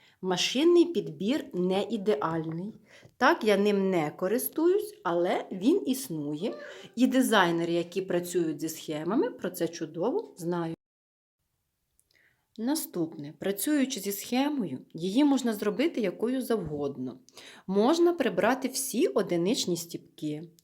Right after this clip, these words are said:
Можна задати будь-яку кількість відтінків. Можна обрати для кожної локації інший колір та тип бісеру. До прикладу, для фону одні відтінки, для основи інші.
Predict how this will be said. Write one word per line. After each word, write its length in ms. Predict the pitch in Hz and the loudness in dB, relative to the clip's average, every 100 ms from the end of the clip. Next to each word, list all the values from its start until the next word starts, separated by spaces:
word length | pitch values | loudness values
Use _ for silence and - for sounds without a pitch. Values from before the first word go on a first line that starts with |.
| - - - | -20 -20 2
Можна 320 | 202 202 233 | 4 6 4
задати 340 | 226 240 - | 4 2 2
будь-яку 580 | 196 156 170 220 311 359 | 0 0 0 0 0 0
кількість 500 | 349 240 233 269 269 | 0 -2 -2 -4 -4
відтінків. 720 | 262 269 - 170 180 175 156 175 _ - - - | -6 -6 -4 -2 -2 -4 -12 -16 _ -20 -20 -12
Можна 560 | 165 165 180 262 269 202 | -6 -2 2 4 4 2
обрати 560 | 180 180 190 202 - 202 | 2 2 6 4 2 -2
для 200 | 175 185 | 0 0
кожної 500 | 185 202 196 180 180 | 6 6 6 2 2
локації 720 | 175 - 190 392 - 202 196 | 2 2 2 2 0 0 2
інший 300 | 285 - 214 | 2 2 0
колір 420 | - 190 269 302 | 2 4 4 2
та 140 | - | -2
тип 280 | 175 214 262 | -4 -2 -6
бісеру. 640 | 175 170 170 165 151 139 165 - - - - | -4 -4 -4 -4 -8 -8 -12 -20 -20 -20 2
До 140 | 214 | 4
прикладу, 560 | 285 277 202 185 170 160 | 6 6 6 2 2 0
для 220 | 160 196 | 4 2
фону 520 | 208 392 480 440 156 - - _ _ _ _ _ _ _ | 6 8 10 8 4 -4 -20 _ _ _ _ _ _ _
одні 440 | - 320 175 190 254 | 4 4 6 4 4
відтінки, 680 | 220 214 - 202 190 185 185 | 2 -2 -4 -2 -2 -4 -8
для 280 | 196 185 202 | -4 4 4
основи 420 | 202 320 453 311 | 6 6 6 6
інші. 680 | - 180 185 180 - 156 | 2 2 2 2 -4 -6